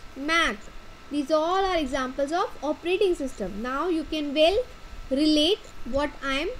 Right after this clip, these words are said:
trying to make you understand. Now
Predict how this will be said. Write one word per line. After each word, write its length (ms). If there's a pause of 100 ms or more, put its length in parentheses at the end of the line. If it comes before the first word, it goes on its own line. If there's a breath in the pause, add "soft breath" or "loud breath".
trying 340
to 180 (580)
make 260
you 100
understand. 600 (1500)
Now 340